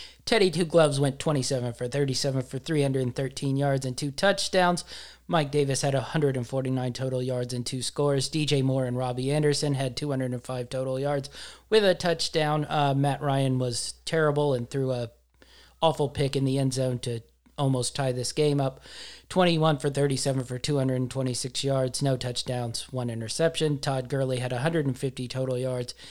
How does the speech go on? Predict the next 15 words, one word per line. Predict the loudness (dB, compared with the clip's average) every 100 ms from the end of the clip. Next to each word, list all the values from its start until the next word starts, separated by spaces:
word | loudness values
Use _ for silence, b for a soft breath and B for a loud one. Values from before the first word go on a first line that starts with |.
| B B
in | 2
a | 4 4 2
throwback | 0 4 4 4 0 2
game | 4 4
with | 4 2
a |
touchdown, | 2 2 2 2 4 2
and | 2
Calvin | 2 2 2
Ridley | 0 0 -2
went | -2 -6 -6
eight | -8 -6
for | -4
one | -4 -4
thirty-six. | -6 -8 -8 -2 -2 -2 -8